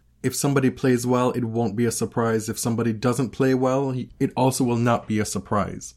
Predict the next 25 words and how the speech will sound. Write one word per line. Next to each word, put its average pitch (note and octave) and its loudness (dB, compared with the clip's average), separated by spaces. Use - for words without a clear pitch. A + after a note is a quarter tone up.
for A#2+ 2
any B2 4
number A#2 4
of F#2+ -2
reasons. - -10
Should C3 -2
we C3+ 4
be C3+ 2
surprised D#3+ 2
if D3 2
Iga C#3+ 0
Swiatek C#3+ 0
wins C3+ 4
this C#3+ -2
tournament D#3+ -2
or B2+ 4
makes B2 2
a C3+ 0
second C#3 0
week D#3 -4
or A#2+ 2
plays C3+ 4
extremely C#3 0
well? E3 2
No. B2+ 0